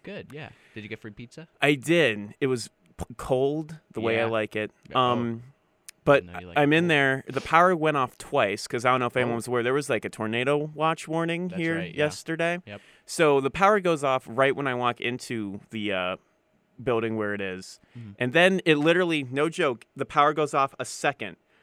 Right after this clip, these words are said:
Speaker 2: before the nice lady was about to put the needle in my arm.
Speaker 1: Oh,
Speaker 2: And I was
Speaker 1: gosh.
Speaker 2: like, "I'm starting to regret this."
Speaker 1: I'd be like, "Oh, God."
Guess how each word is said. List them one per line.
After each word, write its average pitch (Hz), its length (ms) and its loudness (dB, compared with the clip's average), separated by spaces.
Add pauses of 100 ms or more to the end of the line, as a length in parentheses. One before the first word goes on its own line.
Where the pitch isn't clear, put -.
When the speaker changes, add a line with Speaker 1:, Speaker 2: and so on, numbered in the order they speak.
(220)
Speaker 2:
before 120 500 4
the 113 100 -4
nice 120 280 0
lady 117 180 0
was 107 140 -8
about 110 180 -2
to - 60 -20
put - 160 -8
the 113 60 -8
needle 107 340 -6
in 98 60 -8
my 90 180 -8
arm. 190 140 -2
Speaker 1:
Oh, 151 480 0 (100)
Speaker 2:
And 127 120 0
I 127 140 4
was 127 100 -2
Speaker 1:
gosh. - 40 -4
Speaker 2:
like, 131 300 0
"I'm 160 160 2
starting 151 260 2
to 127 40 2
regret 110 360 -2
this." 101 180 -8
Speaker 1:
I'd 120 100 -8
be 127 80 -8
like, 123 200 -8
"Oh, 175 140 2
God." 113 280 -14